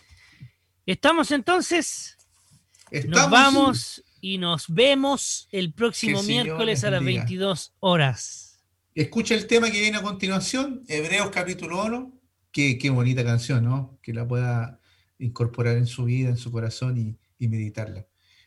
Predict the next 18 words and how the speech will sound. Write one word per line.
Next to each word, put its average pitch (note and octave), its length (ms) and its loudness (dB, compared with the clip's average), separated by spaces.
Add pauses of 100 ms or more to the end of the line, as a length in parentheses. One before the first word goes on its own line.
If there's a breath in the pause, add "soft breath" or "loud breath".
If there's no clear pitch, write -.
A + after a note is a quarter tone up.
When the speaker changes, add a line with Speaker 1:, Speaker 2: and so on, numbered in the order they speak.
(140)
Speaker 2:
¿Cuál G#3+ 160 4
es A3+ 80 6
la A3 100 2
mejor? A3+ 580 0
Eh, - 280 -14
había D#3+ 180 4
una F#3+ 120 4
pregunta F#3 460 2
que E3 80 -6
te D#3+ 120 -2
iba D#3+ 100 4
a C#3+ 40 6
hacer, D3+ 300 0
pero C3 320 0
recae D#3+ 540 4
de C#3+ 140 0
la C#3 80 2
misma. C3 500 0